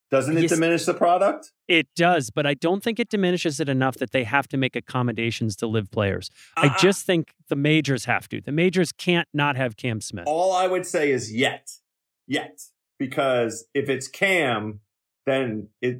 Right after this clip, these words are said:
Speaker 1: and, and what the, you know, the douchey Australians, who cares? Mark Leishman and Adam Scott haven't been relevant, you know, in half a decade.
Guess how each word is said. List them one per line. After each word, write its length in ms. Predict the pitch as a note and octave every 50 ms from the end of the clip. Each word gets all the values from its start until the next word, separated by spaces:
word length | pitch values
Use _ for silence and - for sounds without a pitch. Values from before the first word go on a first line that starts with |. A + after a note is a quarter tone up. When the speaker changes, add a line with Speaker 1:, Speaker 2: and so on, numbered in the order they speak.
| B2+ -
Speaker 1:
and, 240 | B2 B2 A#2+ A2+ -
and 220 | B2 A#2+ A#2+ A#2+ A#2+
what 180 | A#2+ G#2+ G2+
the, 180 | A2 A2+ A2+ G2+ -
you 120 | A#2 G#2+
know, 120 | G2 F2+
the 140 | F2+ G#2+ G#2+
douchey 460 | - - C3 C3 B2+ B2 B2+ B2+ A#2
Australians, 640 | G#2+ G2 G2 - - - G#2+ G2+ G2+ G2 F#2 F2 E2+ -
who 80 | G#2+ G#2
cares? 460 | - G#2 F#2+ F#2 F2+ E2+ - - -
Mark 440 | A#2 G#2+ - - G#2+ G#2+ G#2 G#2 -
Leishman 440 | G2+ G#2 G2 G2 - - G2+ F#2+ F#2
and 220 | F#2+ G2 F#2+ F#2 _
Adam 240 | G2+ G2+ G2+ G2+ F#2
Scott 420 | - - - G2 F#2 F#2 F2+ - - - _ _ _ _ _ _ _ _ _ _ _
haven't 280 | B2 A#2 A2+ A#2 G#2+ F#2+
been 160 | A2+ G#2 G#2
relevant, 540 | G#2 G2+ G2 G2+ G2 F#2 F#2+ F#2 F2 - - _
you 120 | F#2 F#2+
know, 320 | F2 E2+ D#2+ E2 F2+ F#2+ G2+ -
in 60 | F2+
half 260 | - A2 G2+ G2 -
a 40 | G2
decade. 480 | - G2+ F#2+ F#2 - - - - -